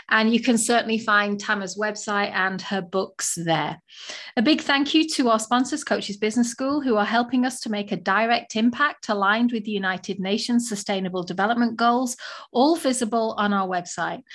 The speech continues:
And if you're a coach wanting to grow your impact, you will need to understand how to build a business that works today.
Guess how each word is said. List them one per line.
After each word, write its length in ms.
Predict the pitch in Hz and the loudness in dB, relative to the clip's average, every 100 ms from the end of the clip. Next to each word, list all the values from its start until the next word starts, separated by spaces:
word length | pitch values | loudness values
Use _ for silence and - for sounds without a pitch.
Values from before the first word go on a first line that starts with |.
| - - - | -16 -14 2
And 100 | 226 | 6
if 160 | 233 240 | 6 6
you're 140 | 214 | 4
a 80 | 202 | 2
coach 500 | - 302 349 - - | 0 2 0 -2 -2
wanting 360 | 226 233 226 208 | 0 0 0 -2
to 120 | 208 | 0
grow 160 | 208 | 0
your 180 | 202 202 | 2 0
impact, 600 | 226 254 240 269 - - | 0 0 2 -2 -2 -4
you 80 | 240 | -4
will 140 | 226 214 | 0 2
need 160 | 214 254 | 2 2
to 180 | 285 311 | 0 -2
understand 580 | 277 262 - 214 208 202 | -2 -2 -4 -4 -2 -4
how 240 | - 233 | -2 -2
to 160 | 240 - | -2 -6
build 260 | 269 240 | -4 -2
a 40 | 226 | -2
business 440 | 202 190 196 202 | -4 -2 -4 -4
that 120 | 185 | -8
works 360 | 175 175 - - | -4 -4 -4 -4
today. 380 | 170 165 - | -2 -2 -2